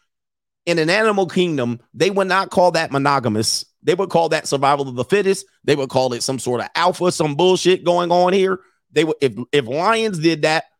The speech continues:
they would call it some alpha male, beta male shit. That is not monogamy. <laughs> There is no way. Huh? So this is what we're talking about here, right? This is the stuff that we're talking about. We participate in one thing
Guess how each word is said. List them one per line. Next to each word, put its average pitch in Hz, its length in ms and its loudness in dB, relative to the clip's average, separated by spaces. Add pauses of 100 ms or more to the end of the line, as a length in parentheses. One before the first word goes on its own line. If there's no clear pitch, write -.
(140)
they 170 100 4
would 208 160 -2
call 175 240 2
it 151 60 0
some 127 240 -6
alpha 165 280 2
male, 156 260 2
beta 147 260 2
male 120 220 0
shit. 98 280 -6 (720)
That 151 180 -2
is 139 120 -4
not 170 200 0
monogamy. 151 540 0
<laughs> - 0 -
There 151 260 -2
is 139 120 -2
no 175 280 2
way. 175 580 2 (1600)
Huh? 175 160 -2 (3250)
So 160 180 0
this 135 240 -2
is 180 120 -8
what 165 160 0
we're 156 80 -4
talking 143 380 -2
about 82 240 -8
here, 69 160 -14
right? 127 340 -2
This 143 180 -2
is 143 80 -12
the 143 100 -6
stuff - 260 -4
that 117 140 -4
we're 113 100 -10
talking 117 340 -4
about. 85 220 -10
We 113 120 -6
participate 143 640 -2
in 117 180 -4
one 160 200 0
thing 110 280 -2